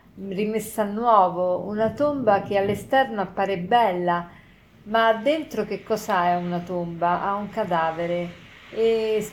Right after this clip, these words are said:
per gli ebrei il cadavere era un oggetto di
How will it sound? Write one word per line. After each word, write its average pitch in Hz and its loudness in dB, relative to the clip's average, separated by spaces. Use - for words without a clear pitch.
per 233 4
gli 226 2
ebrei 254 2
il - -8
cadavere 202 0
era 196 0
un 208 -10
oggetto 208 -2
di 190 -10